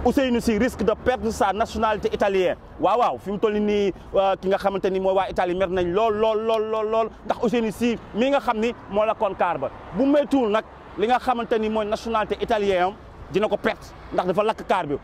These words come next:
Ousseynou Sy, looy lakkee kaar? Dëkkoo Italie, dëkkaanoo Italie, te nga dem daani sa doole, daani sa doole te ñëwaat. Nii ngeen di def, tax na ba ñun Sénégalais yi bëggoon dem te demaguñu, du ñu ñam avion bi.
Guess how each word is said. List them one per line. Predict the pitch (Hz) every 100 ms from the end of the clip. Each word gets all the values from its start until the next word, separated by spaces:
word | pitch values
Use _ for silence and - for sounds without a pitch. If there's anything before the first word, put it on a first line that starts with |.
| - 247
Ousseynou | 220 196
Sy, | 214
looy | 226 254
lakkee | 269 277 247
kaar? | 277 262 247 - - - - - 190
Dëkkoo | 262 - 254 226
Italie, | 285 262 247 226 - - - 185
dëkkaanoo | 254 - 285 247 254 247
Italie, | 294 262 262 233 - - - - 277
te |
nga | 247
dem | 247 233
daani | 254 240
sa | 262
doole, | 214 247 233
daani | 180 247 269 262
sa | 269
doole | 220 269 254
te | 269
ñëwaat. | 269 285 277 - - - - - - - - - -
Nii | 277
ngeen | 269 247
di | 208
def, | 220 - - - - -
tax | -
na | 220 214
ba | 226
ñun | 240
Sénégalais | 240 226 214 214
yi | 208
bëggoon | 214 226 202
dem | 190 175
te | 196
demaguñu, | 220 196 190 226 - - -
du | 160
ñu | 220
ñam | 262 247
avion | 240 247
bi. | 226